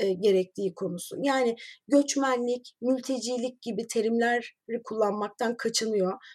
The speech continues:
Aynı şekilde zorunlu veya gönüllü göç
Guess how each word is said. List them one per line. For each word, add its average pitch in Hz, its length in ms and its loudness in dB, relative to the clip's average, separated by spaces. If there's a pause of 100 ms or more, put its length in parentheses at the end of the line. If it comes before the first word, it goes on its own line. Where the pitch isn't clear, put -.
(140)
Aynı 302 260 10
şekilde 262 520 2 (240)
zorunlu 285 540 6
veya 277 220 4
gönüllü 262 500 6
göç 262 200 4